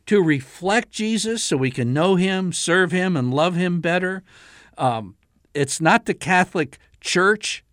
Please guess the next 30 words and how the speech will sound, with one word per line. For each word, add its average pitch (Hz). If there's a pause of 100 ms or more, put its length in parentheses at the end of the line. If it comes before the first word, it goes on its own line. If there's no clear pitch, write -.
(360)
as 165
a 139
church, 226
it's 185
the 202
body 214
of 175
Jesus. 226 (360)
The 165
church 269
is 190
to 175
bring 190
us 190
to 180
love 208
and 170
to 180
serve 208
and 175
to 196
worship 202 (360)
Jesus. 190 (380)
It, -
the 147
goal 208
is 160
God, 147 (100)
finding 190
him. 180